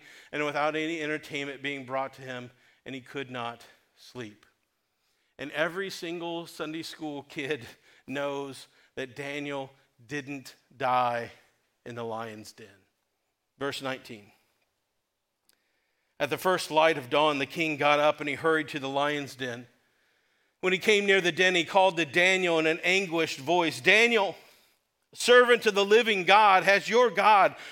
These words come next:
whom you serve continually, been able to rescue you from the lions?" Daniel answered, "May the king live forever. My God sent his angel, and he shut the mouths of the lions.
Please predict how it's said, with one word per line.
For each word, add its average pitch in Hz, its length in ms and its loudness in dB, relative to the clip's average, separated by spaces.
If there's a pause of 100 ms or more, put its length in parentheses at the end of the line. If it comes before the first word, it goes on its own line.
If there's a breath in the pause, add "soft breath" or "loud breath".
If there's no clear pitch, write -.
(100)
whom 226 220 0
you 254 300 0
serve 233 420 2
continually, 175 960 -4 (840)
been 165 240 -4
able 202 360 2
to 160 160 -8
rescue 180 520 -2
you 185 240 -4
from 156 220 -6
the 139 80 -4
lions?" 160 640 -4 (1160)
Daniel 147 400 0
answered, 147 420 -2
"May 160 160 2
the 160 100 0
king 240 440 0
live 220 340 2
forever. 180 540 2 (1160)
My 147 140 2
God 196 340 6
sent 175 220 -2
his 160 180 -2
angel, 175 500 0
and 156 120 0
he 190 160 -4
shut 214 340 2
the 185 80 0
mouths 180 420 2
of 160 100 -6
the 156 80 0
lions. 160 540 0